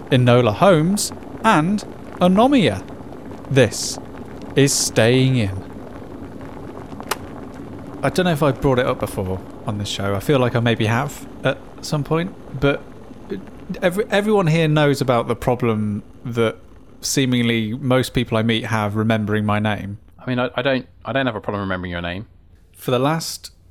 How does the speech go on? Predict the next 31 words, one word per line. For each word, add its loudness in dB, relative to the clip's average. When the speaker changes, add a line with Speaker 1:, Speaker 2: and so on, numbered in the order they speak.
Speaker 1:
<sighs> -18
so, -6
so -6
I -4
said 0
about -4
three 2
or 2
four 4
years, 0
I've 0
been 0
living 0
under 0
the -2
spectre -4
of -10
having -2
either 0
a 0
very 2
unmemorable 2
name 0
or -2
just -8
being -4
a -4
very 0
unmemorable -2
person. 0
Um, 0